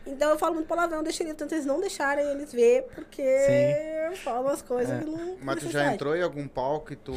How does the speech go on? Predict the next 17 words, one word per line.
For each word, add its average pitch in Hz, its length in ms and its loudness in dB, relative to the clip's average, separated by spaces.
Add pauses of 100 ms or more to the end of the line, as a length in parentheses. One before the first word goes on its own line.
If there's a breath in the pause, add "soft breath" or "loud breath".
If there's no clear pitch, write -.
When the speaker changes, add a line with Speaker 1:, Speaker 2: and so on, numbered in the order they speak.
(100)
Speaker 3:
olhou 117 320 -4
e 143 40 -6
disse 139 140 -16
assim, 120 280 -14 (100)
"Ah, 127 240 -12
hoje 101 220 -8
eu 117 80 -8
acho 123 100 -10
que 139 120 -12
não 196 680 -10
vai 269 220 -8
dar 190 120 -6
pra 147 140 -10
me 139 80 -10
falar 127 320 -10
palavrão." 113 260 -8
Speaker 1:
Já! 202 300 6